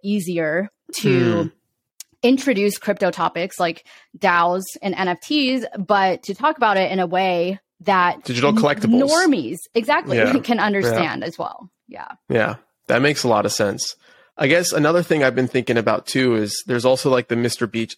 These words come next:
Speaker 2: Beast approach of just dumping all your money
Speaker 1: Mm-hmm.
Speaker 2: and creating, whether it's not, maybe not in a cadence, but creating really high quality content that people want and not focusing on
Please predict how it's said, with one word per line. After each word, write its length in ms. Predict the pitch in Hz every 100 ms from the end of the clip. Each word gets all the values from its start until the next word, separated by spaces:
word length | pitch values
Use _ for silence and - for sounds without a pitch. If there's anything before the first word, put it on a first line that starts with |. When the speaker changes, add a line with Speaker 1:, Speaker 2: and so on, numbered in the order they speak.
| -
Speaker 2:
Beast 260 | 120 113 -
approach 400 | - 127 139 -
of 200 | 98 - _ _ _ _
just 320 | 120 - - - _ - -
dumping 400 | 123 117 113 107
all 260 | 117 120
your 140 | 135 131
money 400 | 123 117 113 -
Speaker 1:
Mm-hmm. 120 | - _
Speaker 2:
and 240 | 127 120 117
creating, 600 | - 131 131 127 123 117 _ _ _ -
whether 320 | 139 165 160
it's 180 | 143 156
not, 420 | 165 - 147 147
maybe 240 | 165 180
not 180 | 170 160
in 100 | 147
a 40 |
cadence, 640 | 127 - 127 135 170 185 - -
but 200 | 127 -
creating 340 | - 131 139
really 360 | 127 135 147 139
high 300 | 120 117 120
quality 440 | - 120 120 117
content 640 | - - 110 107 120 123 - _ _ -
that 180 | 117 -
people 560 | 127 - 127 120 - -
want 360 | 110 113 143 - -
and 220 | 123 110 - _ 123
not 260 | 131 151
focusing 460 | 160 143 147 151 131
on 460 | - 117 113 107